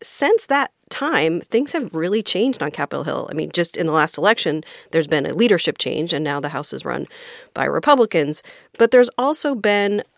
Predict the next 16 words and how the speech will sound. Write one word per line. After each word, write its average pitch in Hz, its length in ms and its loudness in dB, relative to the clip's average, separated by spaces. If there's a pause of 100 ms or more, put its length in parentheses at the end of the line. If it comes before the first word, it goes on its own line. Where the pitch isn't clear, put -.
a 180 80 2
lot 180 340 2
more 190 380 0 (160)
public 185 600 -2 (100)
pushback, - 720 -2 (280)
I 214 120 0
would 247 160 4
say 220 120 2
notably 180 540 2
mostly 151 460 -2
from 147 320 -4
congressional 156 560 -4
Republicans, 156 800 -4 (460)
criticizing 170 920 2 (280)
President 160 360 -2
Biden 151 460 2